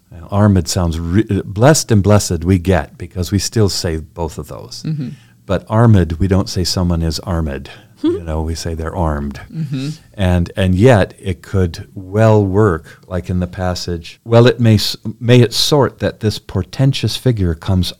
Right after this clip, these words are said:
Speaker 1: armed through our watch,
Speaker 2: Mm-hmm.
Speaker 1: so like the king that was and is the question of these wars." And this is, they're talking about the ghost of Hamlet's father,
Speaker 2: Right.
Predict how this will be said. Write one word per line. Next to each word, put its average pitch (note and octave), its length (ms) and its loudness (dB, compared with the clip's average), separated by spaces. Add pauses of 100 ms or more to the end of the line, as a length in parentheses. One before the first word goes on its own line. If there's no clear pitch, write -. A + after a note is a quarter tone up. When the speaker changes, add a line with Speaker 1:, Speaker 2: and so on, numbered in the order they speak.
Speaker 1:
armed F#2+ 520 2
through G2+ 260 -16
our F2 160 -2
watch, F2+ 340 -6 (220)
Speaker 2:
Mm-hmm. D#3 120 -14 (140)
Speaker 1:
so - 300 0
like A#2 260 2
the - 80 -10
king D#2+ 440 -6 (360)
that - 160 -16
was G2+ 300 0
and G2 100 2
is E2+ 320 -2
the - 80 -12
question - 460 -8
of D#2+ 140 -8
these D#2+ 200 -20
wars." D#2+ 440 -20 (460)
And F2+ 80 -16
this D#2+ 160 -12
is, E2 80 -8
they're D#2+ 120 -6 (100)
talking E2+ 160 -2
about D#2 180 -6
the E2+ 60 -8
ghost E2 380 -6
of E2+ 80 -12
Hamlet's D#2 420 -8
father, E2 420 -10
Speaker 2:
Right. B1+ 240 -16